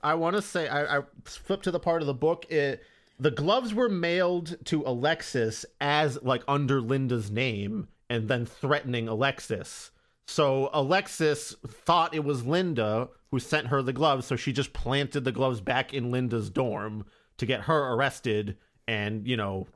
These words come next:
it, take the threat off of her, because if Linda was threatening to kill her and she's arrested for the murder, then it's two birds with one stone.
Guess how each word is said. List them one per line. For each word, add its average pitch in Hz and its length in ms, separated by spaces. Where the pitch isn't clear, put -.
it, 135 160
take - 220
the 143 100
threat 147 340
off 110 200
of 113 80
her, 107 140
because 107 300
if 107 80
Linda 120 200
was 104 100
threatening 120 200
to - 60
kill 120 160
her 110 80
and 104 100
she's 101 380
arrested 113 400
for 113 80
the 101 60
murder, 113 260
then 107 100
it's 101 140
two 120 160
birds 110 260
with 104 100
one 107 180
stone. 110 340